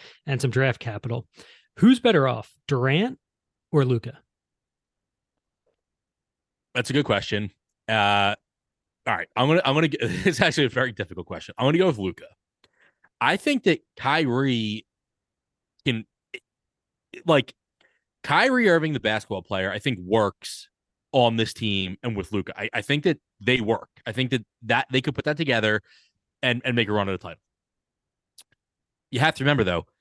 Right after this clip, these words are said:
Speaker 2: Kyrie has serious mental issues. And, and I talk,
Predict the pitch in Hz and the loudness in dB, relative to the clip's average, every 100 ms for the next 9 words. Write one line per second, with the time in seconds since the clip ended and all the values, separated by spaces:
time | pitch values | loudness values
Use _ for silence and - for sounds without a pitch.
0 | _ _ _ _ _ - 151 196 214 202 | _ _ _ _ _ -2 2 4 4 4
1 | 160 123 - - 127 139 135 - 104 95 | 2 0 -6 -2 0 0 -2 -4 -8 -8
2 | 85 - - - - - _ _ _ _ | -14 -16 -20 -20 -20 -20 _ _ _ _
3 | _ _ - 139 135 151 135 156 180 | _ _ -2 0 2 0 0 2 0